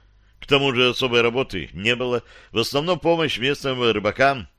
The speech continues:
что использовали корабли примерно того же возраста, что и гидролет, если не старее. Кир как-то спросил, почему рыбаки не используют новую технику,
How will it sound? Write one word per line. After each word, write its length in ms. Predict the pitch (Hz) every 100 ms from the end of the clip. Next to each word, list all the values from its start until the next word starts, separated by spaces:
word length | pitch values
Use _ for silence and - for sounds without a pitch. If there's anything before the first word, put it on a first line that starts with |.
| _ _
что 200 | - 113
использовали 540 | 110 120 113 98 104
корабли 560 | 95 107 107 110 131 123 - -
примерно 640 | - 117 117 113 110 107 104
того 280 | 110 107
же 100 | 98
возраста, 640 | 104 135 123 104 95 - 98
что 200 | - 110
и 120 | 110
гидролет, 840 | 98 113 107 123 135 104 71 - - _ _ _ _ -
если 400 | 147 120 117 110
не 180 | 117
старее. 540 | 117 - 139 80 55 50 _ _ _ _ _ _ _
Кир 420 | - 156 151 139 120
как-то 440 | 127 120 127 123
спросил, 640 | - 127 131 - 160 95 - _ _ _
почему 340 | 92 - 151
рыбаки 440 | 175 127 117 165 170
не 120 | 123
используют 600 | 95 - 165 123 143 -
новую 320 | 123 139 151
технику, 720 | 143 - 170 - 73 65 55